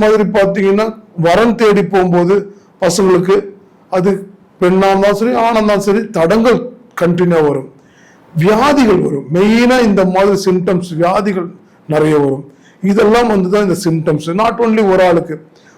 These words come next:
ஒரு ஆள் மாத்தி ஒரு ஆள் அந்த குடும்பத்துல பாத்தீங்கன்னா வியாதி ஏற்பட்டுக்கிட்டே இருக்கும்.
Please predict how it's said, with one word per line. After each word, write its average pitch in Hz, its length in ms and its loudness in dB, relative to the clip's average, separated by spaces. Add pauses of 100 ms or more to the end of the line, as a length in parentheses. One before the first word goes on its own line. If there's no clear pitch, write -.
(160)
ஒரு 233 140 2
ஆள் 254 160 4
மாத்தி 247 260 2
ஒரு 190 140 4
ஆள் 190 160 4
அந்த 175 180 0
குடும்பத்துல 175 440 2 (100)
பாத்தீங்கன்னா 165 400 0
வியாதி 147 340 0
ஏற்பட்டுக்கிட்டே 147 460 -14
இருக்கும். - 240 -20